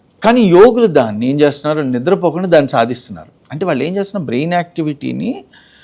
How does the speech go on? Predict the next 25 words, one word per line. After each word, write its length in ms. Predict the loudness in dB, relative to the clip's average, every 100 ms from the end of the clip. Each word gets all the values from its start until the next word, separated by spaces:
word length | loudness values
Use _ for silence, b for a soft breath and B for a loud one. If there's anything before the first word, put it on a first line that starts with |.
| b b -2
ఆ, 300 | 2 4 4 0 _ _ _ 0
పాయింట్ 380 | 2 2 0 -2
త్రీ 300 | -2 -2 -2
to 60 | -4
పాయింట్ 420 | 0 2 2 2
జీరో 160 | 2 2
త్రీ, 180 | 0
అంటే 220 | -2 -2 -2
మూడు 460 | -2 -2 0 2
నుంచి 420 | 0 -2 -4 -4
ముప్పై 360 | -4 -4 0 0
థాట్స్‌లో 520 | 2 2 2 0 4
ఉంచగలుగుతున్నారు 880 | 4 4 0 0 2 -2 -8 -12 -14
వాళ్ళు. 180 | -20 -20 _ _ B B -2
అంటే 160 | 0 0
అంత, 420 | -2 -2 -6 _ -2
అంటే 280 | 0 -2
వాళ్ళకి 340 | 0 0 -2 -12
కోరికలు 480 | -2 2 2 2 0
తీసేయండి. 440 | 0 -2 -4 -4
ఇప్పుడు 160 | -4 -4
మనకి 320 | -4 -6 -8
కావాల్సిన, 760 | -2 2 2 2 -2 -8 -6 -8 B B -8
ఆ, 280 | -6 -4 -6
అంటే, 240 | -2 -2